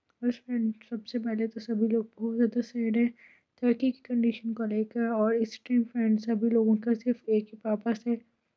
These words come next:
कि वो जो है विक्टिम्स के लिए ज़्यादा से ज़्यादा फंड्स इकट्ठे कर सकें। और फ्रेंड्स, हलील भी अपीयर हुआ, हलील और जो है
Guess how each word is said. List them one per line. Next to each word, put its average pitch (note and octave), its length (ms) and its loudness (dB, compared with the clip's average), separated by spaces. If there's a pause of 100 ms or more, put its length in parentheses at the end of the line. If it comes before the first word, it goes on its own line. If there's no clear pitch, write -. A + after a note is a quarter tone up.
(280)
कि B3 80 2
वो A3+ 160 2
जो A3+ 180 0
है A#3 80 0 (520)
विक्टिम्स B3 420 0
के - 140 -6
लिए A#3 180 2
ज़्यादा A3 340 0
से A#3+ 200 -2
ज़्यादा A3 260 0
फंड्स A#3 360 0
इकट्ठे A3 400 -8
कर A3 160 -10
सकें। B3 380 -6
और A#3+ 120 2
फ्रेंड्स, A#3+ 420 -4
हलील A3+ 300 2
भी A3 140 0
अपीयर A#3 440 -2
हुआ, A#3 200 2 (540)
हलील A#3+ 400 4
और A#3 140 2
जो A3 200 -4
है A3 140 0